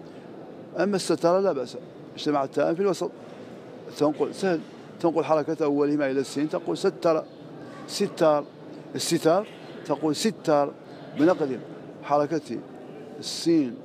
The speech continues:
ستا-، الس-، التاء إلى السين، فيصير لفظ هكذا ستار، مرحبا. كذلك نحو تجلى والستر. ثم قال بدل أن تقول تتجلى، احذف التاء،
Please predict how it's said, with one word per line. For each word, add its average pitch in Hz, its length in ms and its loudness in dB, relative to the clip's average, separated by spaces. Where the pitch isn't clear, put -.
ستا-، - 320 -2
الس-، 127 340 -2
التاء 156 480 0
إلى 147 80 2
السين، 165 280 0
فيصير 139 300 2
لفظ 156 160 2
هكذا 139 380 -2
ستار، 139 440 -2
مرحبا. 131 320 -6
كذلك 165 200 6
نحو 156 280 0
تجلى 156 380 2
والستر. 139 420 0
ثم 180 220 0
قال 131 360 2
بدل 196 240 6
أن 151 220 0
تقول 139 420 2
تتجلى، 135 640 4
احذف 165 320 0
التاء، 147 400 2